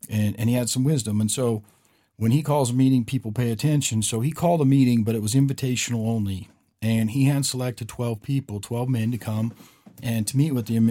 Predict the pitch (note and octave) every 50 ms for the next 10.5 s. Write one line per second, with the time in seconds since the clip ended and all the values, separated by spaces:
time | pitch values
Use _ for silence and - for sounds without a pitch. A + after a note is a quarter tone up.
0 | A2 - - A#2+ A#2 A2+ A2 - - - - A2+ A2+ A2+ A2 G2+ - - E3 E3
1 | D#3 G#2+ F#2 E2+ - - _ _ _ _ _ _ _ _ _ - B2 B2+ B2 -
2 | - C3+ B2 B2 B2+ D3+ E3+ E3+ F#3 E3+ C#3 D#3+ C#3 A#2 A2+ A#2+ A#2 A#2 A#2 A2+
3 | A2+ A2 _ _ _ _ _ _ _ _ - - C#3+ D#3 E3 C3+ E3 D#3+ D3+ D3+
4 | D3+ C#3+ C#3 C#3 D3 D3 C#3 B2 B2 A2+ A2 G#2+ A2 A2 G#2 - _ - _ _
5 | _ _ _ _ _ - - A2+ A#2 A2 A2+ A2+ A2 G#2+ - - - C#3 D3 D3
6 | B2+ A#2 A#2 A2 - - - - - - - _ _ _ _ _ _ _ _ _
7 | _ _ _ _ _ _ _ - A2 G#2+ G2+ - B2+ B2 A#2+ A2+ A2+ A#2 A#2 A2+
8 | G#2 - A#2 A#2 A2+ A2+ A#2+ B2+ A#2 G#2+ A#2 C3 B2 G#2+ - - B2 A2 - A2
9 | G#2 G#2+ A2+ B2 A#2+ G#2+ G#2 G#2+ G#2 - G#2+ G2+ - G2+ - A#2 A2+ G#2+ G2+ G#2+
10 | A2+ A#2+ A#2 A2 G#2+ G#2 - G#2+ G#2+ G#2